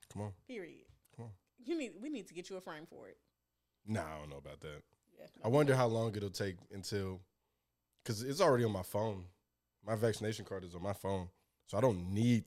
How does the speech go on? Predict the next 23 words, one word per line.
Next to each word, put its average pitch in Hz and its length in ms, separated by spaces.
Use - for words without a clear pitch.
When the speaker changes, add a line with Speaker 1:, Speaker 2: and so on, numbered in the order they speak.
Speaker 1:
that 117 200
anymore. 123 460
Speaker 2:
So 240 80
we 320 140
can 339 180
get 320 200
you 254 100
a 196 60
frame. 208 340
We 269 100
can 269 120
frame 214 260
it 185 80
up. 202 180
It'll 226 140
be 233 120
one 214 160
of 190 100
the, 190 80
like, 160 280
background 165 480
decorations 165 680
for 147 320